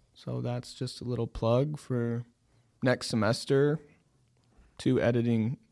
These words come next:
positions for scholarship. So it's another, another cool opportunity for our students to get involved,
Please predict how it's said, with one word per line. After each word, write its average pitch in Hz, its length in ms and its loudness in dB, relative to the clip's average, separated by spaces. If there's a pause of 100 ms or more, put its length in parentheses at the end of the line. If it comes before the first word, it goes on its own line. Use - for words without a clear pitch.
(200)
positions - 600 -6 (140)
for - 100 -20
scholarship. - 600 -8 (180)
So 107 220 -6
it's 117 120 -6
another, 113 240 -2 (160)
another 151 280 10
cool 151 180 10
opportunity 117 580 6
for 110 180 2
our 110 60 4
students 117 360 2
to - 80 -12
get 120 120 6
involved, 117 360 4